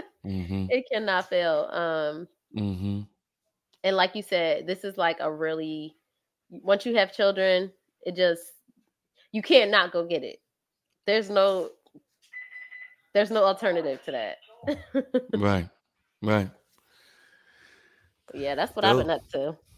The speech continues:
Speaker 2: Building
Speaker 1: Dope.
Speaker 2: it, um, trying to, trying to, you know, things have changed so much in, in what marketing used to be. It used to be like, like you said,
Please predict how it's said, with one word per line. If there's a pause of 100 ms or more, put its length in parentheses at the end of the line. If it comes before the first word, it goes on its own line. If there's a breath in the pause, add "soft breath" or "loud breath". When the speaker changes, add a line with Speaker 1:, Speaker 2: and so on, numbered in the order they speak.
(400 soft breath)
Speaker 2:
Building
Speaker 1:
Dope.
Speaker 2:
it, (180)
um,
trying
to, (160)
trying
to,
you
know,
things
have
changed
so
much
in, (120)
in (520)
what
marketing
used
to
be. (880)
It
used
to
be
like,
like
you
said,